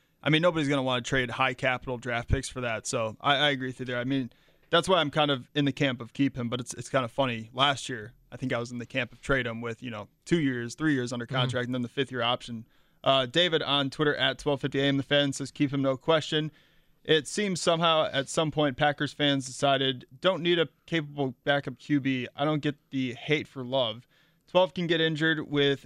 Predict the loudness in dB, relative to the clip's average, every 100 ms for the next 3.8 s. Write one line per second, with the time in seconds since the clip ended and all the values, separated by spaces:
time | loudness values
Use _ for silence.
0 | -14 -8 -4 0 2 2 2 2 0 0
1 | 0 0 0 0 -2 -2 -2 0 0 2
2 | 0 -2 -6 -14 -6 -6 -6 -8 -8 -8
3 | -8 -10 -12 -14 -16 -16 -20 -20